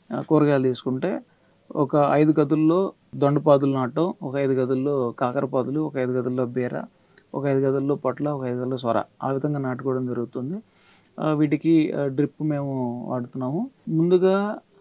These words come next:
మేము అంతా కూడా దుక్కిలోనే పశువుల ఎరువు, దాంతోపాటు ఆయిల్ కేక్, ఆ, కొంత మిక్స్ చేసి, దాంట్లో మళ్ళీ బయో కల్చర్స్ కూడా యాడ్ చేయడం జరుగుతుంది. అది దుక్కులు వేసి మొక్క నాటే దగ్గరే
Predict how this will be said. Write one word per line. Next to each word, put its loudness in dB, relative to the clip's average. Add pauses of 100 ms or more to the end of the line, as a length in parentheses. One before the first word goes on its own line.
(300)
మేము 0 (380)
అంతా 6
కూడా 6 (160)
దుక్కిలోనే 2
పశువుల -2
ఎరువు, -2
దాంతోపాటు -4
ఆయిల్ -2
కేక్, -2 (520)
ఆ, -6
కొంత -4
మిక్స్ -6
చేసి, 0
దాంట్లో -2
మళ్ళీ 0
బయో -2
కల్చర్స్ -2
కూడా -2
యాడ్ -8
చేయడం -4
జరుగుతుంది. -4 (500)
అది 0
దుక్కులు -2
వేసి -2
మొక్క -2
నాటే 2
దగ్గరే 0